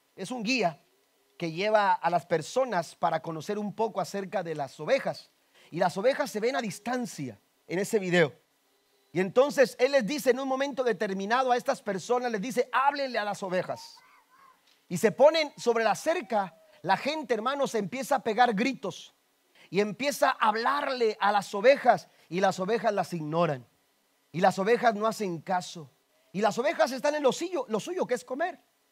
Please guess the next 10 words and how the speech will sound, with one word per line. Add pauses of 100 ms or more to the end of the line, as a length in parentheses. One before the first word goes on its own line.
(340)
Amén. (420)
Y
entonces
las
ovejas
allá
están, (340)
a
lo
lejos,